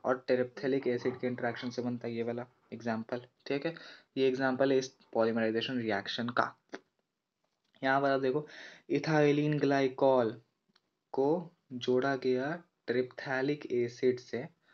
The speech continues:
तो फिर बना क्या, टेरिलीन या dacron। आपको उतना इसका स्ट्रक्चर याद करने की ज़रूरत नहीं है, आपको बस नाम याद कर लेना है कि टेरिलीन या dacron का मोनोमर्स क्या है।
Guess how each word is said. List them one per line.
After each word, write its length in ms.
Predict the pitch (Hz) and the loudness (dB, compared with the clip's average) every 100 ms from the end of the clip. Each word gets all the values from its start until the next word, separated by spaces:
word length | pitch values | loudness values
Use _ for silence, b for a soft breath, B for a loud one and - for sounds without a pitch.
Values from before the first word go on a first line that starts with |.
| b b - | b b -4
तो 120 | 135 | -2
फिर 180 | 131 143 | 0 0
बना 320 | 131 131 139 | 2 2 0
क्या, 220 | 135 131 107 - | 0 -2 -4 0
टेरिलीन 640 | 131 127 135 135 139 139 139 _ | 6 6 4 -2 -2 -4 -8 _
या 360 | 113 110 113 113 127 | -6 -4 -6 -10 -6
dacron। 600 | 113 107 - 127 107 104 _ B B B B B B B | -2 -4 -4 -4 -4 -6 _ B B B B B B B
आपको 240 | 135 143 | -2 2
उतना 180 | 147 151 | 0 2
इसका 360 | 147 143 147 135 | -2 2 2 2
स्ट्रक्चर 520 | 131 - 127 127 147 | 0 -4 -4 -2 0
याद 180 | 139 135 | 0 0
करने 260 | 135 135 | -2 -4
की 60 | 131 | -2
ज़रूरत 280 | 127 127 127 | 0 -2 -2
नहीं 140 | 139 | -4
है, 60 | 147 | -2
आपको 240 | 131 - | -2 -2
बस 200 | 123 127 | -4 -4
नाम 260 | 120 127 131 | -4 -4 -4
याद 120 | 127 | -6
कर 160 | 123 123 | -4 -2
लेना 240 | 123 127 | -2 -2
है 140 | 151 175 | -4 -8
कि 80 | 131 | -2
टेरिलीन 540 | 127 123 135 139 143 | 2 4 2 -2 -4
या 140 | 139 | -4
dacron 580 | 123 117 113 110 123 127 123 | -4 -4 -4 -2 -2 -2 -2
का 140 | 151 | -4
मोनोमर्स 540 | 131 117 113 117 120 - | -2 -2 -2 -2 -4 -2
क्या 160 | 131 | 0
है। 140 | 120 | 0